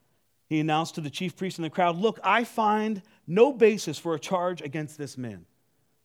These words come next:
But the crowd, the religious leaders, the chief priests, they insisted. "He stirs up the people all over Judea by his teaching." And then someone, I imagine, slipped this as, as the chief priest, I'm sure, warned them, "Don't say this, whatever you do, don't mention Galilee." But somebody in the crowd speaks up and says,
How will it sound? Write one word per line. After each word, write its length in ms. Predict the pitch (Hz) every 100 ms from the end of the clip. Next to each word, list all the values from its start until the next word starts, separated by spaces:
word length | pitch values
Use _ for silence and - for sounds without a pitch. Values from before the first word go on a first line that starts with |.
| _ _ -
But 100 | 165
the 80 |
crowd, 480 | 165 - 202 202 208
the 100 | 170
religious 460 | 156 170 208 185 -
leaders, 300 | 202 196 156
the 80 | 147
chief 280 | - 196
priests, 400 | - 214 202 - _ _ _
they 180 | 143 196
insisted. 640 | 233 - 233 233 - 127 - _
"He 140 | - 247
stirs 460 | - 311 330 226
up 120 | 294
the 80 | 294
people 440 | - 277 269 240 214
all 300 | 262 294 285
over 160 | 285 254
Judea 380 | 196 196 233 196
by 200 | 180 185
his 120 | -
teaching." 400 | 190 180 135 110 - -
And 140 | - 190
then 100 | 190
someone, 400 | - 277 277 226
I 80 |
imagine, 420 | 208 196 190 190 165
slipped 440 | - 202 233 -
this 180 | 160 143
as, 140 | 160
as 240 | 170 165 - - -
the 100 | 185
chief 260 | - 240 -
priest, 180 | 226 202
I'm 140 | 175
sure, 260 | - 240 202
warned 240 | 180 185
them, 120 | 131 101
"Don't 200 | 139 156
say 160 | 151
this, 160 | 147 135
whatever 220 | 123 147
you 140 | 160
do, 20 | 147
don't 420 | 120 143 165 -
mention 360 | 147 131 139
Galilee." 460 | 120 123 120 101 - _ _ _ _ _ _
But 120 | - -
somebody 260 | 180 175
in 60 | 160
the 60 | 147
crowd 280 | 170 147
speaks 320 | - - 156 160
up 180 | 139
and 100 | 135
says, 200 | 123 123